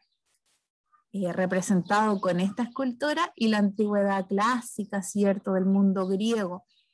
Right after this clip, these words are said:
representado con esta otra? ¿Se asemejan, se diferencian? ¿Qué habrán querido hacer los renacentistas, ¿cierto?, con la cultura clásica?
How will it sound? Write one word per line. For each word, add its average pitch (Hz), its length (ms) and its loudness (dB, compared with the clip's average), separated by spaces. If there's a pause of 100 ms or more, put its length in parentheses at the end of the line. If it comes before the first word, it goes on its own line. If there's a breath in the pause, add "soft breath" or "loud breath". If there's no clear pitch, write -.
(460 loud breath)
representado 185 800 0
con 185 160 0
esta 175 340 -2
otra? 175 380 -2
¿Se - 340 -10
asemejan, 208 840 2
se 220 140 -4
diferencian? 196 1080 0 (440 loud breath)
¿Qué 254 120 -2
habrán 302 500 -2
querido 254 400 0
hacer 226 440 -4
los 208 360 -2
renacentistas, 196 1160 -2
¿cierto?, 190 400 -2
con 180 140 4
la 175 120 4
cultura 175 400 0
clásica? 180 720 -2